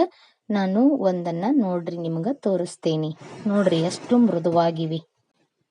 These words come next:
ನೋಡ್ರಿ ಎಷ್ಟು ಮೃದುವಾಗಿ ಕ್ರಿಸ್ಪಿಯಾಗಿ ಕಾಣ್ತಾ ಇದ್ದಾವೆ. ಇನ್ನೊಂದು ನೋಡ್ರಿ ಬೇಕಾದ್ರೆ. ನೋಡ್ರಿ ಎಷ್ಟು ಪಟ್ನ ಮೃದುವಾಗಿ ಚಕ್ಕಲಿ ಈಗ ರೆಡಿ ಆಗಿದ್ದಾವೆ.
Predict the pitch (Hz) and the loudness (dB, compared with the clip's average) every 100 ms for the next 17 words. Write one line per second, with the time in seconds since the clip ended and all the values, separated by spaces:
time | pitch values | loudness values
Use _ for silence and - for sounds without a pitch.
0 | _ - 220 202 175 175 196 - 254 240 | _ -2 0 0 -2 -2 -4 0 4 4
1 | 190 170 175 170 165 240 415 _ 202 190 | 4 -2 -4 -4 -2 -2 -2 _ -6 -6
2 | - 196 175 165 196 240 180 160 160 165 | -6 -2 -2 -2 -4 -4 -6 -6 -6 -4
3 | 165 160 156 160 160 165 - 190 190 202 | -4 -4 -6 -6 -6 -10 -8 -6 -4 -2
4 | 202 180 170 160 160 156 156 - 156 165 | -2 -2 -4 -4 -4 -6 -6 -10 -6 -2
5 | 320 - _ _ _ _ _ _ _ _ | -2 -4 _ _ _ _ _ _ _ _
6 | - 202 175 165 160 _ _ 277 _ _ | -8 -6 -6 -8 -12 _ _ -20 _ _
7 | 190 - - - 262 415 _ _ 190 165 | -10 -10 -16 -4 -4 -4 _ _ -10 -10
8 | - 208 339 262 180 170 170 170 165 165 | -6 -4 -4 -6 -6 -6 -4 -4 -4 -4
9 | 294 - 175 - 175 170 170 160 226 403 | -6 -6 -12 -6 -4 -2 -2 0 -2 -2
10 | _ _ _ 196 190 180 175 165 156 160 | _ _ _ -6 -2 -2 0 -2 -2 -4
11 | 160 156 156 | -4 -4 -6